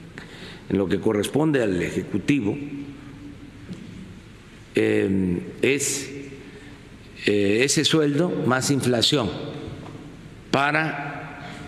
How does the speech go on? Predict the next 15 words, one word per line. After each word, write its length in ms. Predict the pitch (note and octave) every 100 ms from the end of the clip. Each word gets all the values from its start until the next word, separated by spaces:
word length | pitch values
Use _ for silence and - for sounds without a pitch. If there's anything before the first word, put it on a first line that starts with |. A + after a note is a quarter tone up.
| - - - - - -
el 280 | A2+ A2 G#2+
dos 200 | G#2 G2
mil 520 | A2+ B2 A#2 G#2+ G2+ F#2+
veinte. 600 | A2+ A2 F2 - - - - - - - - - - - - - - - - -
En 140 | A2+ A2+
el 100 | -
caso 240 | D#3+ F#3+
de 40 |
los 140 | D#3 -
trabajadores 1000 | C3+ A#2+ G#2+ A#2+ D3 E3+ G3+ - - - - - - - - -
al 140 | F#2
servicio 360 | G#2+ A2+ B2 B2+
del 80 | G#2
Estado, 380 | - C3 D#3 - - - - - - - - - - - - - - - - - -
eh, 1040 | G2+ G#2 G2+ G2 F#2+ F2+ F2 - - -